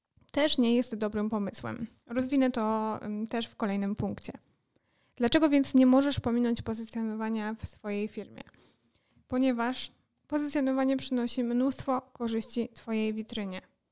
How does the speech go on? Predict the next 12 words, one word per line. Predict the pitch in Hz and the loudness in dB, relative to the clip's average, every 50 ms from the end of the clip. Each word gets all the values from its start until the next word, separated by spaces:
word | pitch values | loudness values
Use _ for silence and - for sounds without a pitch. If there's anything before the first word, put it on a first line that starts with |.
| _ _ _ _ _ _ _ _ _ _ | _ _ _ _ _ _ _ _ _ _
Mm, | 226 220 220 220 220 214 214 220 233 | -20 -18 -10 -6 -4 -2 -2 -2 -4
tak, | - - 254 208 - - - - - | -4 -4 -6 -6 -6 -8 -14 -12 -6
ono | 233 240 254 | -2 -2 0
wymaga | 254 269 262 262 247 240 240 | 2 2 2 2 2 0 -2
czasu, | 240 - 233 214 - - - 214 233 269 - - - _ _ _ _ _ _ - | -2 -4 -6 -6 -6 -6 -6 -6 -6 -6 -8 -12 -20 _ _ _ _ _ _ -6
ono | 220 226 262 285 | -2 0 0 2
wymaga | 294 269 262 247 254 254 | 2 0 0 0 0 0
zaangażowania | 247 233 226 233 226 226 226 240 226 220 214 226 220 214 226 233 254 | -2 -2 -2 -2 -2 -2 -2 -2 -2 -2 -2 -2 -2 -2 -2 -2 -4
i | - - 233 226 226 226 | -4 -4 -2 0 0 0
przekazania | - - 247 - 240 226 240 233 233 233 | -2 -4 -4 -4 -4 -2 0 0 0 0
pewnych | 226 240 226 226 226 226 - | -2 -6 -10 -10 -12 -10 -10
środków, | - 233 226 214 - - - 277 302 - - | -6 -6 -6 -6 -6 -6 -6 -6 -6 -6 -12